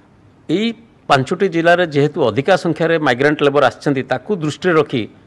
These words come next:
ଗତ ରିଭ୍ୟୁ ମିଟିଂ ଯେଉଁ ମାନ୍ୟବର ମୁଖ୍ୟମନ୍ତ୍ରୀ କରିଥିଲେ ଗତ ମଙ୍ଗଳବାର ଦିନ, ସେଦିନ ନିର୍ଦ୍ଦେଶ ଦେଇଥିଲେ ଏଇ ଜିଲ୍ଲାଗୁଡ଼ିକରେ ଆମେ ଯେମିତି ବେଡ୍ ସଂଖ୍ୟା ଅଧିକା କରିବା, ତାକୁ ଆଖି ଆଗରେ ରଖି ଗଞ୍ଜାମ ଜିଲ୍ଲାରେ ଆମେ ପାଖାପାଖି ପାଞ୍ଚ ହଜାର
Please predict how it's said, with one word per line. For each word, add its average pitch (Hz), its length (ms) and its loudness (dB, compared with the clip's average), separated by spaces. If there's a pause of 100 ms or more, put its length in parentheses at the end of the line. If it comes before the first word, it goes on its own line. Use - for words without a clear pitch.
(720)
ଗତ 120 260 -4 (400)
ରିଭ୍ୟୁ 127 340 0
ମିଟିଂ 165 320 0
ଯେଉଁ 151 200 0 (180)
ମାନ୍ୟବର 135 360 0
ମୁଖ୍ୟମନ୍ତ୍ରୀ 135 520 -4
କରିଥିଲେ 131 320 -2
ଗତ 120 180 -2
ମଙ୍ଗଳବାର 123 440 2
ଦିନ, 113 160 -4 (380)
ସେଦିନ 139 260 0
ନିର୍ଦ୍ଦେଶ 139 440 4
ଦେଇଥିଲେ 147 340 0 (160)
ଏଇ 151 120 2
ଜିଲ୍ଲାଗୁଡ଼ିକରେ 151 680 0
ଆମେ 139 200 0
ଯେମିତି 139 260 -4
ବେଡ୍ 123 280 -2
ସଂଖ୍ୟା 135 340 -6
ଅଧିକା 110 240 -2
କରିବା, 95 300 -6 (520)
ତାକୁ 123 240 -2
ଆଖି 175 220 4
ଆଗରେ 160 240 4
ରଖି 170 180 -6 (420)
ଗଞ୍ଜାମ 139 420 6
ଜିଲ୍ଲାରେ 165 340 4
ଆମେ 151 220 2
ପାଖାପାଖି 151 540 -4
ପାଞ୍ଚ 117 420 -12
ହଜାର 175 300 0